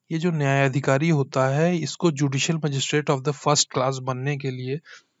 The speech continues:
जो क्राइटेरिया चाहिए, वो क्राइटेरिया इसके पास होना चाहिए, तभी उसको न्यायाधिकारी के पद पर स्थापित किया जा सकता है। इसके अलावा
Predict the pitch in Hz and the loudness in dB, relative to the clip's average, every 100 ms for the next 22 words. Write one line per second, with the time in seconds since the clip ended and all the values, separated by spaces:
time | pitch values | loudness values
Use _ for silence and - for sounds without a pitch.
0 | _ _ 143 147 139 131 127 135 127 139 | _ _ -6 -4 -2 -2 -2 -4 -6 -6
1 | 143 131 135 156 143 139 139 127 131 131 | -6 -6 -4 -4 -2 -2 -2 -4 -6 -4
2 | 131 - 139 139 135 131 131 - 135 165 | -4 -4 -4 -2 -4 -8 -8 -6 -6 -4
3 | 160 139 156 139 - 151 139 131 127 123 | -4 -4 -6 -8 -12 -8 -6 -4 -4 -8
4 | 127 127 131 131 135 131 120 - 170 _ | -12 -12 -10 -14 -14 -14 -14 -12 -12 _
5 | _ _ _ - - 156 160 139 135 127 | _ _ _ -10 -6 -4 -4 -4 -4 -4
6 | 120 135 - - 127 127 _ _ _ _ | -6 -10 -14 -10 -10 -10 _ _ _ _
7 | _ _ _ _ _ _ _ _ _ _ | _ _ _ _ _ _ _ _ _ _
8 | _ _ _ _ _ _ _ _ _ - | _ _ _ _ _ _ _ _ _ -4
9 | 170 - 190 185 185 190 180 | -4 0 0 2 2 0 -2